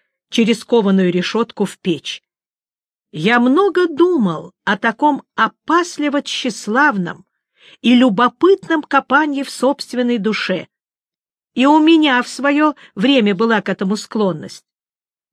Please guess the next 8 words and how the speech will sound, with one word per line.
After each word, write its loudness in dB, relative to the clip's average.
Но -6
я 0
заметил, 0
что -4
она 0
делает -2
человека -4
распущенным, -4